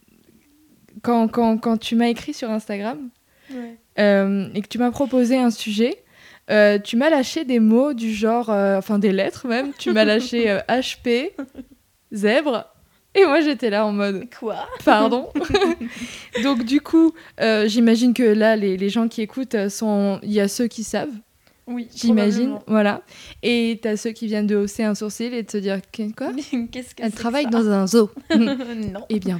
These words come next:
Speaker 1: pas
Speaker 2: Elle
Speaker 1: du
Speaker 2: est
Speaker 1: tout.
Speaker 2: fan d'Harry Potter. Non plus.
Speaker 1: Non plus.
Speaker 2: <laughs>
Speaker 1: Ça pourrait, ouais, pas
Speaker 2: Ça
Speaker 1: bête.
Speaker 2: pourrait, H P,
Speaker 1: J'y ai
Speaker 2: ouais.
Speaker 1: pas pensé,
Speaker 2: Il y a beaucoup
Speaker 1: punaise.
Speaker 2: de personnes qui pensent que c'est ça. Dans
Speaker 1: C'est
Speaker 2: des
Speaker 1: vrai ?
Speaker 2: discussions, tu sais, quand
Speaker 1: Pottermore.
Speaker 2: tu dis H P. Non, mais totalement. <laughs>
Speaker 1: T'as un problème avec Hermione, c'est ça ?
Speaker 2: <laughs>
Speaker 1: Même pas.
Speaker 2: Non, non.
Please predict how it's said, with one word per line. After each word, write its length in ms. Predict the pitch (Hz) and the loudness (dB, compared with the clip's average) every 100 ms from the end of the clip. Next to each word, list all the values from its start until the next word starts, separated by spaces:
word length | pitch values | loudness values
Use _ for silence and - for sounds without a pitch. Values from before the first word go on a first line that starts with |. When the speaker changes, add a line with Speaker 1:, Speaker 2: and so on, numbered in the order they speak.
| - | -4
Speaker 1:
pas 100 | 190 | -4
Speaker 2:
Elle 60 | |
Speaker 1:
du 60 | - | -2
Speaker 2:
est 60 | 214 | -4
Speaker 1:
tout. 80 | 247 | -4
Speaker 2:
fan 140 | 277 | -4
d'Harry 180 | 226 214 | -4 -6
Potter. 340 | 220 214 - - 208 | -10 -14 -14 -12 -10
Non 200 | 202 294 | -10 2
plus. 200 | 226 233 | 6 6
Speaker 1:
Non 160 | 330 | 6
plus. 300 | 311 277 302 254 | 2 2 0 0
Speaker 2:
<laughs> 60 | 254 - 247 - - - - | -8 -14 -16 -18 -20 -20 -18
Speaker 1:
Ça 160 | - 233 | -10 -8
pourrait, 320 | 214 202 294 | -6 -6 -6
ouais, 80 | 247 - | -10 -10
pas 120 | 226 | -6
Speaker 2:
Ça 40 | |
Speaker 1:
bête. 120 | 240 240 | -4 -4
Speaker 2:
pourrait, 160 | 247 214 220 | -4 -2 -4
H 140 | - | -6
P, 80 | 226 | -6
Speaker 1:
J'y 80 | 208 | -2
ai 80 | |
Speaker 2:
ouais. 80 | 202 | -2
Speaker 1:
pas 160 | 202 254 | -4 -10
pensé, 380 | 269 254 254 262 | -10 -12 -12 -6
Speaker 2:
Il 40 | |
y 20 | |
a 40 | 233 | -4
beaucoup 120 | 214 | -4
Speaker 1:
punaise. 160 | 240 - | -6 -8
Speaker 2:
de 20 | |
personnes 320 | 214 214 214 | -10 -8 -12
qui 140 | - | -12
pensent 240 | 196 190 - | -18 -20 -20
que 60 | - | -20
c'est 80 | |
ça. 260 | 202 202 196 - 214 | -16 -14 -14 -16 -12
Dans 120 | 214 | -4
Speaker 1:
C'est 120 | 226 | -2
Speaker 2:
des 60 | 233 | -2
Speaker 1:
vrai ? 80 | 285 | -2
Speaker 2:
discussions, 320 | 240 - 226 | -6 -8 -2
tu 60 | 233 | -2
sais, 60 | 226 | 0
quand 80 | |
Speaker 1:
Pottermore. 200 | 196 180 | -2 -4
Speaker 2:
tu 60 | 208 | -6
dis 120 | 202 | -8
H 240 | 311 339 - | -4 -4 -4
P. 140 | 233 | -2
Non, 100 | 262 | -2
mais 140 | 247 | -2
totalement. 520 | 226 220 233 403 247 302 - 294 294 - 277 | -6 -4 2 4 4 2 -2 -6 -4 -4 -4
<laughs> 480 | 254 - - - | -8 -14 -18 -16
Speaker 1:
T'as 100 | - | -10
un 80 | 185 | -10
problème 320 | - 208 214 214 | -8 -6 -4 -4
avec 240 | 202 196 | -4 -6
Hermione, 340 | 196 190 196 | -6 -4 -4
c'est 180 | 233 196 | -4 -4
ça ? 180 | 190 220 247 - | -6 -6 -8 -4
Speaker 2:
<laughs> 220 | 285 233 | -2 0
Speaker 1:
Même 360 | 220 254 262 233 | 2 2 2 0
pas. 140 | 180 | -2
Speaker 2:
Non, 220 | 453 370 | -4 -10
non. 260 | 196 196 | -10 -12